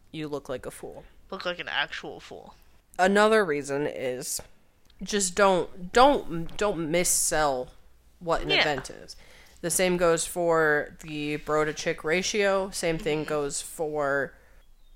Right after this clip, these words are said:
Speaker 1: lying about something.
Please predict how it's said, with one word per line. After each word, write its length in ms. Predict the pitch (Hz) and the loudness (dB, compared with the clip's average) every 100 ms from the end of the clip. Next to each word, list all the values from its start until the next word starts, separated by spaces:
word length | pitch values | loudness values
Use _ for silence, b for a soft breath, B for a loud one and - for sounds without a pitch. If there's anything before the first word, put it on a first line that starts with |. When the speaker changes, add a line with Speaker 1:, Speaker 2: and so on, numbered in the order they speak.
| - - - - | -20 -20 -20 -10
Speaker 1:
lying 460 | 190 180 185 185 185 | -2 0 2 0 -2
about 600 | 180 175 170 165 160 - - - - _ - - - - - | 0 4 6 6 4 0 -12 -20 -20 _ -20 -20 -20 -20 -8
something. 540 | - 151 135 135 117 | -6 -6 -6 -6 -6